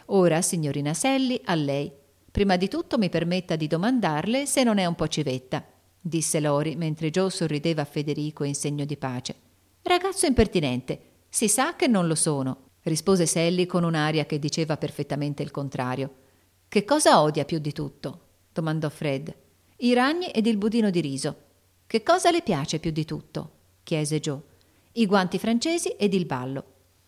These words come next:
"Sentite, mi pare che questo gioco sia assai stupido. Facciamo il gioco degli autori per rinfrescarci la mente",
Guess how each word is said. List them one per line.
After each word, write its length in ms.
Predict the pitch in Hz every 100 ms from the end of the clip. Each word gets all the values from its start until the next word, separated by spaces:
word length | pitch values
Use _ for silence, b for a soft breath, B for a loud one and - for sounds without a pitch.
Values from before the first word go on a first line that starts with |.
| _ _
"Sentite, 540 | - 220 208 208 170 156
mi 140 | 196
pare 260 | 214 208 196
che 140 | 190
questo 300 | 214 214 -
gioco 400 | 180 190 196 202
sia 160 | - 160
assai 260 | - 147
stupido. 480 | 147 160 151 156 156 b b b
Facciamo 400 | - 240 392 415
il 100 | 247
gioco 340 | 185 180 180
degli 200 | 175 170 160
autori 540 | 156 147 156 147 151
per 120 | 165
rinfrescarci 680 | 156 151 160 - 151 - 160
la 100 | 151
mente", 460 | 147 131 127 127